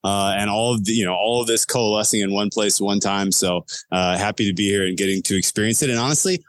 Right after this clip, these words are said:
I had high expectations for the Waste Management Open. They have been exceeded, and it's only Thursday. Like, this is gonna get cooler as it goes through the week. They're expecting something like six hundred thousand people out here. And, uh, I mean, you know, golf puts on, uh, a pretty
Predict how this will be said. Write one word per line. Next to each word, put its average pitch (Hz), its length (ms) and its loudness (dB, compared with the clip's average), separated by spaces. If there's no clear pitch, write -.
I 156 120 -2
had 196 100 0
high 175 160 2
expectations 175 580 0
for 127 80 0
the 101 80 0
Waste 98 240 0
Management 101 320 0
Open. 101 260 0
They 190 120 0
have 202 120 2
been 160 100 2
exceeded, 175 480 0
and 147 80 0
it's 175 120 2
only 214 180 2
Thursday. 196 580 0
Like, 123 160 0
this 143 200 0
is 165 120 0
gonna 160 160 0
get 131 180 0
cooler 131 320 0
as 113 160 0
it 95 60 -4
goes 117 200 0
through 117 120 0
the - 20 0
week. 110 160 0
They're 165 80 0
expecting 180 380 -2
something 160 260 0
like 107 160 0
six - 240 0
hundred 160 220 0
thousand 135 300 0
people 131 280 0
out 170 160 0
here. 180 200 0
And, 107 300 0
uh, 101 360 2
I 113 40 0
mean, 110 280 2
you 110 100 0
know, 80 80 -4
golf 113 280 -2
puts - 180 0
on, 104 320 2
uh, 90 240 2
a 92 40 0
pretty 95 380 0